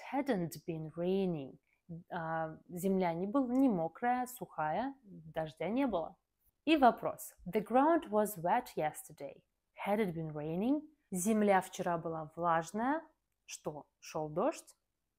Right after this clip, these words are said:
Action continuing over a period up to a specific time in the past. Действие, которое продолжается определенный период времени до какого-то момента в прошлом.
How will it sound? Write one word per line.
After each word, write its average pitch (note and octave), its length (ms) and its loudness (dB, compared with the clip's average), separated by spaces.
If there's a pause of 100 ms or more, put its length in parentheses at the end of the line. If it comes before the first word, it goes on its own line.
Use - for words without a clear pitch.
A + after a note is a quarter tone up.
(680)
Action A#3+ 400 2
continuing A3+ 680 -2
over F3+ 340 -4
a F3 60 -6
period A#3+ 520 -4 (120)
up - 260 -4
to F#3 140 -6
a - 20 -4
specific A3 720 -8
time E3+ 280 -6
in E3+ 120 -10
the D#3 160 -10
past. - 460 -2 (400)
Действие, A3 460 2
которое F3+ 400 0
продолжается F3+ 880 0 (160)
определенный F#3+ 1000 -2
период E3 400 -4
времени C#4+ 500 2 (220)
до A#3 140 -4
какого-то G3 680 0
момента E3 680 -4 (140)
в - 160 -20
прошлом. - 520 0